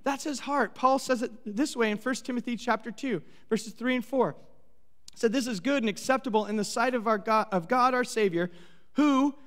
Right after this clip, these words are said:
wants all men to be saved and come to the knowledge of his truth." Uh, God's heart for us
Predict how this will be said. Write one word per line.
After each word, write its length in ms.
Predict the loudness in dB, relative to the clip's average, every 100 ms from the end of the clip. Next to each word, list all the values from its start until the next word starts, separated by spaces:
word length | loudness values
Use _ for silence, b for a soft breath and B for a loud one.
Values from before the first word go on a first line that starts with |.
| -2
wants 240 | 0 2
all 200 | 4 6
men 240 | 8 6 6
to 60 | 4
be 120 | 0
saved 500 | 2 8 10 10 6
and 100 | 0
come 220 | 0 0
to 100 | 0
the 120 | -2
knowledge 460 | 2 4 4 2 2
of 180 | 2 2
his 180 | -2
truth." 400 | -4 -2 0 -2 -6 b b
Uh, 80 | -10 -6 4
God's 400 | 6 8 6 4
heart 420 | -6 2 4 4 -2 -18
for 320 | 0 2 2 4
us 400 | 6 6 4 0